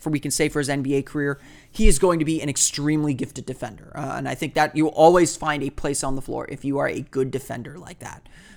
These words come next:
And I think Isaac can only grow, really, defensively because he's, he's probably, uh, Vogel, Frank Vogel said this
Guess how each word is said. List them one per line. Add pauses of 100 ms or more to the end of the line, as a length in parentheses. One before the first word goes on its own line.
(120)
And
I
think
Isaac
can
only
grow,
really, (240)
defensively
because
he's,
he's
probably, (500)
uh, (220)
Vogel,
Frank
Vogel
said
this